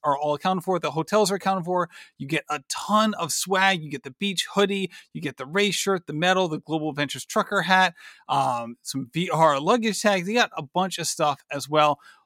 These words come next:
All you need to do is sit back, relax, and book your flight. And it's really an incredible, incredible,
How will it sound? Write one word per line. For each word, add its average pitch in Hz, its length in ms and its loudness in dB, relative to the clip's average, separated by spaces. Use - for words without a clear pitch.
All 190 260 4
you 208 140 -4
need 170 240 -4
to 160 100 -10
do 117 380 -10
is 143 120 -10
sit 180 240 -4
back, 160 320 2
relax, 135 640 -2
and 131 140 -12
book - 180 -10
your 131 120 -12
flight. 110 360 -10
And 127 160 -10
it's - 280 -10
really 151 420 0
an 147 80 -2
incredible, 170 1040 -2
incredible, 156 1080 -2